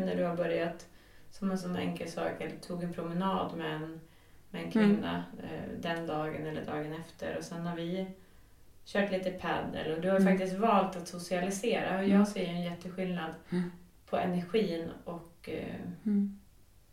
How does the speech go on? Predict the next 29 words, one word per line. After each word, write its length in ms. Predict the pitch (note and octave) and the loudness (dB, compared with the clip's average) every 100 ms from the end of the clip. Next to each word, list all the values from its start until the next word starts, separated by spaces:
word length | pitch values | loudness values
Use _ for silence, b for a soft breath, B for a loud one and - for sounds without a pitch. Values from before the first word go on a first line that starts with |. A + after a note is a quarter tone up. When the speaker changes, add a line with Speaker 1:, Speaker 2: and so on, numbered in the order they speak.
| - - | -16 -2
Speaker 1:
närvaron 680 | G3 F#3 G3+ B3 F3+ D#3 | 2 4 4 4 4 2
i 40 | D3+ | -2
dig 200 | - - | -2 0
nu, 100 | G3+ | 0
Speaker 2:
Mm. 400 | F3+ - - F#3+ | 0 -2 -2 0
Speaker 1:
när 60 | - | -2
du 60 | |
faktiskt 320 | - E3+ - - | -4 -6 -8 -10
inte 240 | D#3+ D#3 | -10 -10
går 140 | - | -8
in 220 | E3 E3+ D#3 | -8 -6 -6
i 60 | |
den 120 | D3+ | -6
här 80 | D#3 | -8
flykten 520 | D#3 G3 F#3+ - - F3+ F3 | -8 -6 -6 -6 -10 -8 0
för 80 | G3+ | 6
Speaker 2:
Mm. 180 | G3 G3+ | 6 6
Speaker 1:
att 140 | - | 2
det 120 | D#3+ | -4
gör 140 | D#3 D3+ | -4 -4
för 280 | - - | -6 -4
ont. 360 | - F#3+ G3+ - | -2 -2 -2 2
Speaker 2:
Mm. 240 | G3 G3 G3+ B B B B B - - | 2 2 -4 B B B B B -16 -12
Speaker 1:
Eh, 440 | - D#3+ - - - | -10 -8 -8 -8 -12
sen 520 | - - - F#3 G3+ | -16 -18 -6 0 2
är 100 | G#3 | 2
det 160 | F3 D#3+ | 0 0
väl 100 | D#3+ | -4
såklart, 640 | - D#3+ D#3+ D#3 D#3 - | -6 -8 -4 -6 -6 -14